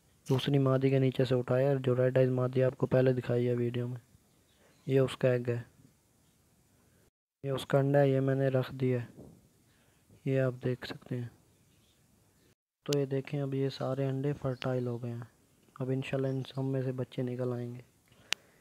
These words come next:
ये मैंने दो fertile egg उठाए हैं red eyes मादी के, जो आपको पहले video में दिखाई है मादी।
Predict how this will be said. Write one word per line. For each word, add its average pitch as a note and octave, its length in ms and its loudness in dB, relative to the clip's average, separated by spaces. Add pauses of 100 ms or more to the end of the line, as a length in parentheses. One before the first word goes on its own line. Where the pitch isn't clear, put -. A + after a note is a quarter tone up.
(200)
ये C3+ 120 0
मैंने C#3 220 0
दो C#3 200 2
fertile C#3 520 0
egg C3+ 180 -2
उठाए C3 220 -4
हैं D#3+ 180 -4
red C3+ 220 0
eyes C3+ 200 0
मादी B2+ 320 -2
के, B2+ 100 0
जो B2+ 160 0
आपको B2+ 220 -4
पहले B2+ 380 -2
video C3 380 -2
में C3+ 140 0
दिखाई B2+ 320 -4
है B2 80 -4
मादी। A#2+ 360 -8